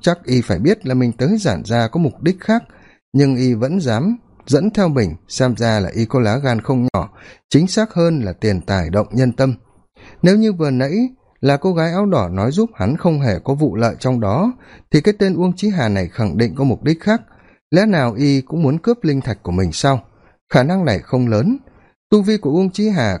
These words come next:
cao hơn cô gái che mặt, nhưng nếu chỉ vì linh thạch thì có cần phải đắc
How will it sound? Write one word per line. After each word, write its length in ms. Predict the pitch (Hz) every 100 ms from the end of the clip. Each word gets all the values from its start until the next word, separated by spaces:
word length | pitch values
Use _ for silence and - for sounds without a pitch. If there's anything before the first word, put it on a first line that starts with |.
| -
cao 180 | 117
hơn 180 | 123 123
cô 180 | 117 127
gái 200 | 101 156
che 160 | 180 165
mặt, 200 | 127 101 - - - _ -
nhưng 300 | 131 135 123
nếu 240 | 113 185
chỉ 140 | 254 127
vì 160 | 113
linh 220 | 123 185 190
thạch 220 | 143 110 _ -
thì 140 | 143
có 100 | 214
cần 240 | - 135
phải 140 | 107 95
đắc 160 | 160